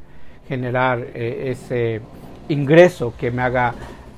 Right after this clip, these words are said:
me haga, eh, a la, a la, a, a largo plazo o con el tiempo pagar esa deuda en vez de endeudarme y obtener el, el dinero, como por decirlo así, más rápido, ¿no?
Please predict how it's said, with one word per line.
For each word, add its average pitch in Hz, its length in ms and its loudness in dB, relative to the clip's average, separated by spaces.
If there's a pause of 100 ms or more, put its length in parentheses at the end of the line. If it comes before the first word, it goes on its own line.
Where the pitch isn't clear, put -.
(140)
me 131 240 0
haga, 120 500 2
eh, 117 220 -2
a 123 180 -2
la, 117 180 -2
a 143 120 -4
la, 120 120 -2
a, 135 140 -4
a 117 220 -6
largo 120 320 2
plazo 123 440 -4
o 120 300 -8
con 117 240 -8
el 120 100 -8
tiempo 131 420 -2
pagar 113 380 -6
esa 113 280 -12
deuda 123 340 -2 (220)
en 127 180 -2
vez 135 180 2
de 123 100 -4
endeudarme 113 840 -6 (400)
y 120 160 -8
obtener 113 540 -10
el, 107 180 -12 (560)
el 113 120 -6
dinero, 120 300 -6
como 110 220 -10
por 110 160 -10
decirlo 123 180 -6
así, 117 180 -10
más 117 220 -10
rápido, 113 500 -8
¿no? 151 240 -6